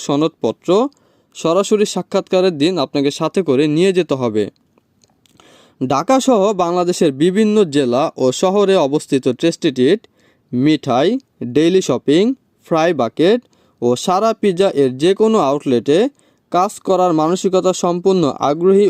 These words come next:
ও যোগ্য প্রার্থীদেরকে নিম্নোক্ত ঠিকানায় সকাল দশটায় উপস্থিত হয়ে অনলাইন ও মৌখিক পরীক্ষায় অংশগ্রহণের জন্য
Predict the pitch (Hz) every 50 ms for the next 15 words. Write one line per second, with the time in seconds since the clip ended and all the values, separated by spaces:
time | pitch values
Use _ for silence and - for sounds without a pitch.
0 | 123 123 120 120 127 151 165 175 180 214 202 - 165 151 - - 160 127 120 120
1 | 107 - - 151 180 226 311 - _ _ _ _ _ _ _ - - 131 156 185
2 | 202 208 220 226 214 _ - 247 220 - - 180 170 202 202 208 196 151 123 -
3 | - 143 131 - 143 131 123 117 151 175 185 - - - 143 131 151 202 285 -
4 | _ _ _ _ _ _ - - 202 220 - 247 254 - - 269 254 226 - -
5 | 175 185 202 170 123 - - _ _ - 151 175 190 196 170 135 139 175 190 -
6 | - - 131 127 123 135 156 190 190 - 226 220 196 - - 190 160 147 131 _
7 | - 135 143 185 247 285 _ _ _ _ _ _ _ - - 147 170 185 - -
8 | 220 202 185 196 190 185 185 185 190 175 151 143 123 110 110